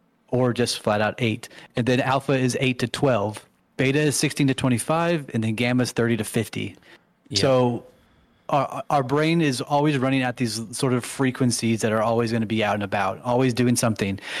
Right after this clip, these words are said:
Speaker 1: And then you have the other spectrum where if you raise these frequencies that's going through your brain and your body up to higher peaks, like one twenty-four, all the way up to a thousand, your body has side effects that are so beneficial to you that is like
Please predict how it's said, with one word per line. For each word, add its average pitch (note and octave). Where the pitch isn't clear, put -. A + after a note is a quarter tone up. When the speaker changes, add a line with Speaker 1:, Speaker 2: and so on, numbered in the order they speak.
Speaker 1:
And A#2+
then A#2+
you C#3
have C3
the B2
other F3
spectrum B2+
where A#2+
if A2+
you D3+
raise C3+
these C#3+
frequencies E3
that's B2+
going B2+
through C3
your B2
brain A#2+
and A#2+
your A#2
body A2+
up C3+
to -
higher C#3
peaks, A#2
like G2+
one B2
twenty-four, B2
all C3+
the D#3
way D#3
up D3
to C3
a A2
thousand, G#2+
your B2+
body B2
has A#2
side A#2+
effects G#2+
that G#2+
are G#2
so B2+
beneficial B2+
to -
you D#3
that A#2
is A2+
like A#2+